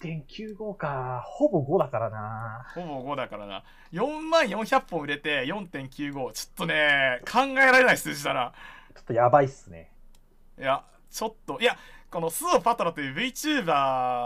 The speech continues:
Speaker 2: が存在してるからの数字だろって言われたとしても異常な数字ですよ。
Speaker 1: うん、だとしてもだよ、これは。
Speaker 2: うん。
Speaker 1: そう。売れてる本数とか評価とか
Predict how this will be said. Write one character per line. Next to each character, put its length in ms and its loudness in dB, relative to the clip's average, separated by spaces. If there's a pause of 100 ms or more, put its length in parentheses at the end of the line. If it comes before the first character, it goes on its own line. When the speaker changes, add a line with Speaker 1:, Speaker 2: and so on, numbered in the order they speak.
(300)
Speaker 2:
が 200 2
存 340 -10
在 200 0
し 80 -6
て 120 -6
る 80 -8
か 100 2
ら 80 0
の 60 -6
数 180 -8
字 100 -8
だ 80 0
ろ 80 0
っ 40 -14
て 40 -20 (100)
言 80 -4
わ 60 -2
れ 100 0
た 180 0
と 80 -12
し 100 -8
て 80 -2
も 80 -2
異 100 -2
常 240 -4
な 100 -2
数 120 -6
字 120 -6
で 80 -8
す 100 -14
よ。 60 -18 (320)
Speaker 1:
う 80 -6
ん、 80 -2
だ 160 10
と 120 2
し 80 -8
て 80 0
も 120 -2
だ 80 -6
よ、 140 -8 (180)
こ 140 -6
れ 60 -2
は。 220 -4
Speaker 2:
う 60 -14
ん。 200 -12
Speaker 1:
そ 220 -10 (340)
う。 60 -4
売 40 0
れ 100 -2
て 100 0
る 120 4
本 240 -6
数 220 -6
と 100 -18
か 120 -4
評 240 -8
価 120 -8
と 100 -20
か 140 -8